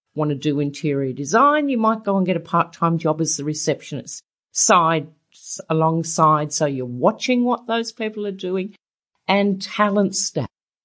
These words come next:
Go and do a course in public speaking. Go and do a course in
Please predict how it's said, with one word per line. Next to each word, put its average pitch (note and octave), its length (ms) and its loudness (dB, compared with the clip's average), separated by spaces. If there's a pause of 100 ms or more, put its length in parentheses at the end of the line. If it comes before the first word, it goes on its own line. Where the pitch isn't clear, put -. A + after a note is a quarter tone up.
(300)
Go G#3 300 4
and G#3+ 140 4
do F#3+ 180 6
a D#3+ 60 0
course C3+ 420 -2
in C#3 100 -2
public C3+ 380 -6
speaking. D3+ 500 -2
Go A#3 280 4
and G3+ 140 2
do D#3 180 2
a C#3 60 -2
course C#3 440 -4
in C#3 260 -4